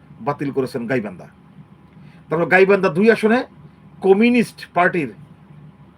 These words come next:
মহির কুমার, মিহির কুমার, সরি, মিহির কুমার ঘোষ ও ইসলামী আন্দোলনের মোহাম্মদ আব্দুল মাজেদ এবং খেলাফত মজলিসে এ কে এম গোলাম আজমের মনোনয়নপত্র বাতিল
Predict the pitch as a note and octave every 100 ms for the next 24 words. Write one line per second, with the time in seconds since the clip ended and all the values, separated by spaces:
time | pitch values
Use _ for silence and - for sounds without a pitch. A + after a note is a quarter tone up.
0 | - - - D#3 F#3 A#3+ G#3 F3+ C#3+ -
1 | - - - - - C3 F#3 A3+ B3 -
2 | D3 C3+ A#2+ A#2 D#3+ G3+ G3 F#3+ F#3 F3+
3 | A3+ - - - - - C#3 F#3+ F#3 A#3
4 | A3+ A3+ F#3+ F#3+ F#3+ E3+ E3 E3 D#3+ -
5 | - - - D3+ D3 D#3+ C#3 C#3 C#3+ A3+
6 | - - - - - C3+ C3 - C3+ C#3
7 | E3 D#3 D#3 D3+ C#3+ C#3 G#2+ - - -
8 | G#3 G#3+ G3+ F3+ D#3+ D#3 D3 D#3 B2+ A2
9 | - - - C#3 D3+ C#3 C3+ D3 C#3+ C3+
10 | A#2+ C3+ B2 G#2+ - - - C3 C3+